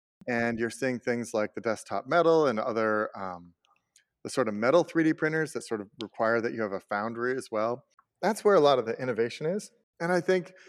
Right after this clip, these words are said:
the hard part is that the next level of innovation is gonna, is gonna require the same kind of innovation that Crump and Hull had back in, you know, the, um, the nineties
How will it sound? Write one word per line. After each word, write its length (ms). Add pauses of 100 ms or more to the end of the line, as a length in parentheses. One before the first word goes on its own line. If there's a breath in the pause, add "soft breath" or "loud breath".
(180 loud breath)
the 80
hard 360
part 400
is 160
that 160
the 80
next 320
level 200
of 120
innovation 480
is 160
gonna, 420 (560 loud breath)
is 200
gonna 380
require 640
the 140
same 420
kind 320
of 120
innovation 420
that 100
Crump 260
and 80
Hull 280
had 340
back 280 (120)
in, 400
you 100
know, 240
the, 320
um, 360 (1000 soft breath)
the 80
nineties 580